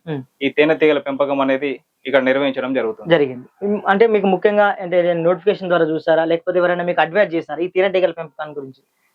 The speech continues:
Speaker 2: అంటే, విషయం ఏంటంటే, ముఖ్యంగా ఇప్పుడు మనం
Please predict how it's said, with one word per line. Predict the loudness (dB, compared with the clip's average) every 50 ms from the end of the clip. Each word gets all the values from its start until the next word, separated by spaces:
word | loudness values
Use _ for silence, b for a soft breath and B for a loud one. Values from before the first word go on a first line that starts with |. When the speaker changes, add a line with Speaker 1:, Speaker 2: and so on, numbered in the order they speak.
| _ _ _ _ _ _ -2
Speaker 2:
అంటే, | 2 4 4 4
విషయం | 4 2 2 4 4 4 4
ఏంటంటే, | 2 4 4 2 2 2 2 2 2 2 0 -6 _ _ _ _ _ _ -12
ముఖ్యంగా | -10 -2 0 0 0 2 2 0 -2 -2 -2 -10 _ _ _ _ _ -14
ఇప్పుడు | -8 -4 -2 0
మనం | 0 2 0 0 -2